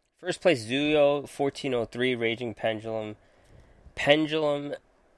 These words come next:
Odd Eyes, Magician, whatever you wanna call this deck.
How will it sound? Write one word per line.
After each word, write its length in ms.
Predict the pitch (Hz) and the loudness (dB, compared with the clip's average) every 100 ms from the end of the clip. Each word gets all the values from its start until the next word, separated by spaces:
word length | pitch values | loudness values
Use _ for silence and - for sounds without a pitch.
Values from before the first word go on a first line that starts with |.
| _ _ - _ _ _ _ 120 | _ _ -20 _ _ _ _ 4
Odd 180 | 123 | 8
Eyes, 340 | 131 127 156 - | 8 6 4 -2
Magician, 720 | - 113 - 113 - 123 117 107 | -8 -8 -6 -6 -4 -6 -6 -8
whatever 360 | 113 104 104 104 | 0 0 0 -4
you 120 | 101 | -6
wanna 160 | 104 98 | -6 -2
call 160 | 104 | -2
this 100 | 98 | -2
deck. 240 | - 104 | 0 -2